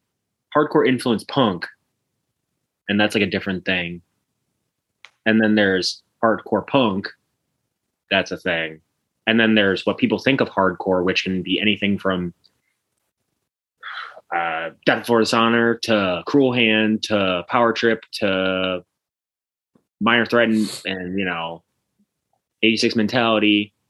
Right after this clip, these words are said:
to Regional Justice Center, even though, but then there's Power Violence. There, you know, there, there's so many subgenres, it doesn't even matter.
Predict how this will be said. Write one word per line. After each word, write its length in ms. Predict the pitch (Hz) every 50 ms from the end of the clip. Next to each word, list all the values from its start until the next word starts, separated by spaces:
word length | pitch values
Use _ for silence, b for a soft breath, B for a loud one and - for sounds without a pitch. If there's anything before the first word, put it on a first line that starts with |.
| _ _ _ _ _ _ _ _ _ -
to 580 | - 92 90 87 85 82 82 80 78 80 78 78 78 _ _ _ _ _ _ _ _ _ _ _ _ _ _ -
Regional 280 | 110 127 117 120 113 101
Justice 400 | 87 120 117 - - 104 - -
Center, 220 | 101 90 90 90
even 160 | 92 95 95 95
though, 240 | 90 90 87 - _
but 140 | - 113 98
then 300 | 107 101 98 92 92 87 -
there's 160 | 85 82 -
Power 280 | - - 117 123 113 110
Violence. 540 | 107 117 113 110 110 110 107 110 110 - -
There, 220 | - 71 71 73 _ _ _ -
you 100 | - 117
know, 120 | 107 101 - -
there, 80 | 117 107 - _ _ _ _ -
there's 100 | 123 117
so 60 | -
many 120 | 127 123 120
subgenres, 580 | - - 101 87 87 98 92 90 90 87 85
it 40 | -
doesn't 160 | - 95 85
even 160 | 92 87 80 85
matter. 380 | 87 87 85 78 76 - -